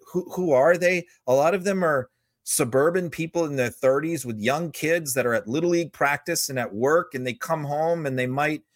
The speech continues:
you know, turn on a sitcom and they go to sleep. They're, they're not watching M S N B C or Fox or Trump rallies.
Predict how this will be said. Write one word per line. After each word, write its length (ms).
you 100
know, 120
turn 280
on 160
a 40
sitcom 580
and 100
they 100
go 180
to 60
sleep. 500
They're, 280
they're 140
not 340
watching 540
M 140
S 160
N 120
B 120
C 260
or 120
Fox 560
or 160
Trump 340
rallies. 560